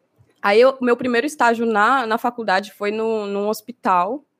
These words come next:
é, no Hospital Escola, São Francisco de Assis. E aí eu trabalhava mais com psicologia clínica, né, terapia cognitivo-comportamental, é, e n-, ainda não tinha tanto a ver com, com,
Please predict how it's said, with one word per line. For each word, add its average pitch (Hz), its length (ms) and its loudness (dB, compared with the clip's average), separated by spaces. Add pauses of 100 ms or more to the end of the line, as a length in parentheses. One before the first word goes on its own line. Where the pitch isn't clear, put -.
é, 170 540 -6
no 175 120 -10
Hospital 175 280 -8
Escola, 175 560 -4
São 175 180 -14
Francisco 175 380 -16
de 180 80 -6
Assis. 180 500 -12 (600)
E 202 100 -2
aí 196 120 2
eu 208 80 0
trabalhava 226 480 0
mais 220 200 -2
com 247 120 -6
psicologia 233 480 -2
clínica, 277 800 -2 (240)
né, 202 220 -4
terapia 196 380 -4
cognitivo-comportamental, 196 1400 -6 (560)
é, 185 460 0
e 202 80 -6
n-, 208 300 -6
ainda 214 260 -2
não 240 140 0
tinha 247 260 -4
tanto 247 240 -4
a 254 60 -2
ver 233 560 -2
com, 226 560 -6
com, 233 400 -6